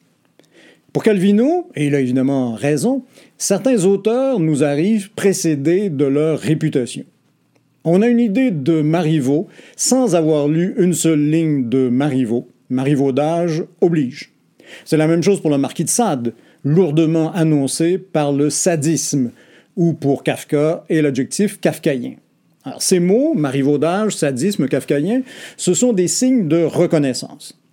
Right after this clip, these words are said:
C'est aussi vrai de Voltaire et de l'esprit qu'on lui prête volontiers, cet esprit voltairien qu'on a tant évoqué en deux mille quinze. Il nous fallait alors un défenseur de la liberté d'expression et un apôtre,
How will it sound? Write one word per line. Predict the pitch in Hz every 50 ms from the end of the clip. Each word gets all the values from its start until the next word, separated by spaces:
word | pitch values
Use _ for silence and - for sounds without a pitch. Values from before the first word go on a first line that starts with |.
| _ _ _ _ _ _
C'est | - 156 143
aussi | 202 190 - 190 190
vrai | 165 180 190 180 156
de | 135 135
Voltaire | 143 135 117 117 160 156 147 131 - 139 120 117 127 147 190 208 - - - - - - - -
et | - 240 208
de | 175 208
l'esprit | 202 202 196 196 - - 269
qu'on | 214 208 190
lui | 175 165 175 160
prête | - 156 170 175 170 147
volontiers, | 120 135 175 185 180 170 165 156 - 147 135 135 175 - -
cet | - - 151 139 143 - _ -
esprit | 220 190 - - - - - 160 214 202 185
voltairien | 143 131 170 165 165 156 - 165 156 139 123 127 120 123 127 147 147 _ - - - - _ _
qu'on | - 156 156
a | 147 143
tant | 139 202 196 175
évoqué | 156 147 127 117 139 135 - -
en | 156 143
deux | 120 127 127
mille | 127 120 113 107
quinze. | - 120 110 127 160 - - - _ _ _ _ _ _ _ _ _ _
Il | 170 180
nous | 190
fallait | - 175 175 185 185 190
alors | 180 180 202 208 180 156
un | 147
défenseur | 131 156 202 196 202 196 190 180 - - 196 190 180 165 151 143 131
de | 131 123 143 143
la | 135 135 127
liberté | 131 143 139 135 131 120 - 147
d'expression | 135 131 120 - - - 127 120 117 - 156 185 240 269 269 -
et | 156 147
un | 143 143 139
apôtre, | 147 139 139 - 160 185 226 277 277 -